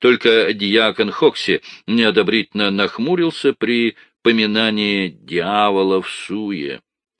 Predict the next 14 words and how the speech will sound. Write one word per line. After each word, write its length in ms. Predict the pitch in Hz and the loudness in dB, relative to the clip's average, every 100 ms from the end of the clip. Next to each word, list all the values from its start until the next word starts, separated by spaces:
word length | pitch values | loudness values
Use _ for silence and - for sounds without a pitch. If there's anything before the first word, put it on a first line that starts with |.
| _ - - | _ -16 -6
Даже 240 | 90 82 | -4 -4
Харви 640 | - 90 87 85 85 80 - | -4 -4 -4 -4 -4 -4 -8
Шенбахер 680 | - 78 78 101 - 65 - _ _ - | -12 -10 -6 -8 -6 -12 -12 _ _ -16
и 120 | 76 | -12
тот 280 | - 85 - | -6 -6 -8
улыбнулся. 720 | 64 - - - - - _ _ _ _ _ _ _ _ _ _ _ _ _ _ _ 71 | -16 -18 -20 -20 -20 -20 _ _ _ _ _ _ _ _ _ _ _ _ _ _ _ -4
«Потом. 640 | 98 143 92 87 87 87 - _ _ _ _ _ _ _ - - - - | -2 -2 0 0 0 -4 -10 _ _ _ _ _ _ _ -20 -20 -20 -6
А 100 | 92 | -4
теперь 320 | - 120 127 | -2 0 0
пора 320 | - 92 92 | 2 2 2
сделать 540 | 87 - - 101 82 76 | 0 -4 0 0 0 -6
звонок 680 | - 87 85 139 - - - | -10 -8 -4 -6 -6 -14 -12
в 80 | - | -8
штаб 560 | - - 123 139 - | -8 -2 0 0 -2